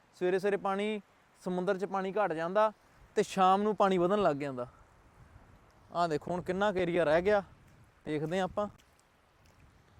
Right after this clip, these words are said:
ਮੈਨੂੰ ਲੱਗਦਾ ਵੀ ਬਾਹਲਾ ਟਾਈਮ ਨਹੀਂ, ਆਪਾਂ ਕਹਿੰਦੇ ਦੋ ਤੋਂ ਚਾਰ ਮਿੰਟ ਲੱਗਣਗੇ ਇਹਨੂੰ, ਕਿਉਂਕਿ ਉੱਥੋਂ ਦੇਖੀਏ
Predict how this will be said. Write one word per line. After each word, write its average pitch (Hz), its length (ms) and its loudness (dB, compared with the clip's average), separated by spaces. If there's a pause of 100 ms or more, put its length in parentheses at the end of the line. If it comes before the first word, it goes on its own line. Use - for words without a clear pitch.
(140)
ਮੈਨੂੰ 170 220 -2
ਲੱਗਦਾ 180 320 6
ਵੀ 208 260 2 (1900)
ਬਾਹਲਾ 175 360 8
ਟਾਈਮ 226 220 4
ਨਹੀਂ, 202 120 0
ਆਪਾਂ 208 220 2
ਕਹਿੰਦੇ 233 380 4 (1200)
ਦੋ 196 200 6
ਤੋਂ 214 120 0
ਚਾਰ 208 240 0
ਮਿੰਟ 214 200 -4
ਲੱਗਣਗੇ 175 380 -4
ਇਹਨੂੰ, 160 160 -8 (1800)
ਕਿਉਂਕਿ 202 380 -2 (160)
ਉੱਥੋਂ 220 340 2
ਦੇਖੀਏ 226 500 4